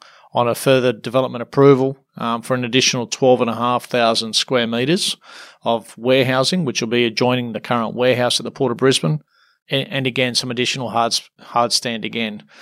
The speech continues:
So, look, some exciting things happening in Brisbane, and, and, and that doesn't e-, even involve the additional acquisition,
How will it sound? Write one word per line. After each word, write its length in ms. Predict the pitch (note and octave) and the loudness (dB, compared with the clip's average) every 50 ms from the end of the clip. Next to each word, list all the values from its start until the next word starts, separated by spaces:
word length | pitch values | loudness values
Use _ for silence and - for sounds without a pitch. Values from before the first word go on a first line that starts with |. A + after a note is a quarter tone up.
| - - - - | -20 -20 -16 -10
So, 460 | - - D3 C#3 C3+ C#3 C#3 C#3 C3+ - _ _ - | -4 2 4 4 6 6 4 2 0 -4 _ _ -6
look, 140 | D#3 C#3+ - | -6 -6 -4
some 160 | - D3 C#3+ | -6 -8 -6
exciting 400 | C3 - - D3 D3+ D3 D3+ C3+ | -4 0 4 4 4 4 2 -2
things 260 | - D3+ C3+ C3+ - | -6 -6 -6 -4 -2
happening 300 | D3 C#3 C3+ - C3+ C3+ | -4 -4 -4 -4 -10 -10
in 140 | C3 B2+ A2+ | -8 -6 0
Brisbane, 380 | B2 C#3+ C#3 - - D3+ C#3 | 2 2 2 2 2 0 0
and, 160 | B2+ B2+ C3+ - | 0 -2 -4 -4
and, 240 | - B2+ B2 - - | -6 -8 -8 -8 -8
and 200 | - C3+ C3+ C3 | -6 -4 0 2
that 140 | C#3 C3+ - | 2 2 4
doesn't 240 | C#3+ C3 B2 B2+ | 2 0 0 -2
e-, 220 | B2+ B2 B2 B2+ - - | -6 -6 -6 -6 -4 -4
even 160 | B2+ A#2 A#2+ | -6 -4 -4
involve 560 | A#2+ A#2 G#2+ B2 A#2+ A#2+ A#2+ A#2 A#2 A2+ - | -6 -4 0 4 4 6 4 4 2 -2 -6
the 180 | - B2+ A#2+ A#2+ | -2 0 0 0
additional 580 | A#2 B2 B2 - - B2+ B2 A#2+ A#2 A#2 - - | 2 0 0 0 0 -2 -4 -6 -6 -6 -6 -4
acquisition, 720 | - A#2+ - - B2 G#2+ A2+ A#2 - - B2+ A2+ G#2+ G#2+ | -4 -4 -2 0 0 0 2 2 2 2 0 -2 -4 -6